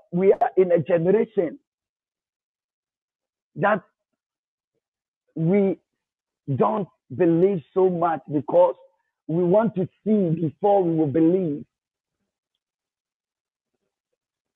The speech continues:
We want to see it. We want to touch it. We want to feel it before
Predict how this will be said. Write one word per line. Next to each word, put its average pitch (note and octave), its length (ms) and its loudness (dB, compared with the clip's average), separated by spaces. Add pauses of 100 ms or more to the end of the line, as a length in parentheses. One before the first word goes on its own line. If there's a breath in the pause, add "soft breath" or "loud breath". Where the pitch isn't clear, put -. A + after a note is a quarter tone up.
(180)
We G3 140 2
want G#3+ 300 0
to F#3+ 140 -4 (200)
see A#3 200 2
it. C#3+ 180 -2 (380 loud breath)
We F#3+ 100 2
want G#3 220 2
to F#3+ 120 0 (100)
touch - 260 -4
it. D#3+ 180 -2 (420 soft breath)
We F3 60 4
want G#3+ 240 2
to G3+ 120 0 (120)
feel A#3+ 280 2
it - 160 -14 (1300)
before A#3+ 760 2